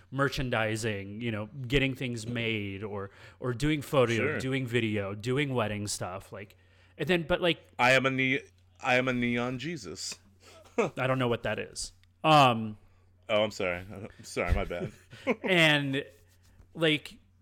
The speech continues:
Speaker 1: even, like, if I was to just be like, "I'm a photographer," <clears throat> like,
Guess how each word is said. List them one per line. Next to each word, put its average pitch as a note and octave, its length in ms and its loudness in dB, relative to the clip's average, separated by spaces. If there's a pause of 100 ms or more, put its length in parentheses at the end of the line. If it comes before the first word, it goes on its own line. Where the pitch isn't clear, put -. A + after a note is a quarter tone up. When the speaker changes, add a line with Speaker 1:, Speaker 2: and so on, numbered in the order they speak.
(260)
Speaker 1:
even, G#3+ 360 2
like, E3+ 180 0
if F3 120 -2
I E3 80 6
was D#3 240 2
to C#3+ 80 -6
just C3 260 -2
be D3+ 120 0
like, B2+ 340 0
"I'm C#3 240 4
a B2 40 2
photographer," A#2+ 960 -2
<clears throat> A#2 40 -14
like, - 220 -12